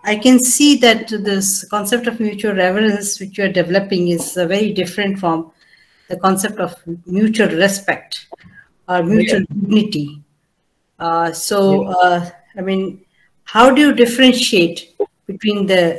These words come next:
Speaker 1: two? Because normally we talk about in the democratic system, we, uh, and also the liberalist, uh, kind of, uh, uh, setup, we talk about mutual respect and mutual dignity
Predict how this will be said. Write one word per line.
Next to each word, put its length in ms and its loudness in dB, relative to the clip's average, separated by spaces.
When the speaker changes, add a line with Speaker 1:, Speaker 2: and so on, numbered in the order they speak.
Speaker 1:
two? 320 -2
Because 460 -6
normally 560 4
we 240 -2
talk 220 -2
about 140 -6
in 120 -2
the 120 -4
democratic 580 -4
system, 600 -6
we, 300 -4
uh, 260 0
and 200 0
also 400 -2
the 220 -2
liberalist, 720 -4
uh, 160 -4
kind 220 -4
of, 260 -8
uh, 260 -4
uh, 260 -10
setup, 540 -2
we 160 -2
talk 200 -2
about 340 -2
mutual 300 -4
respect 460 -4
and 120 -4
mutual 340 -4
dignity 580 -6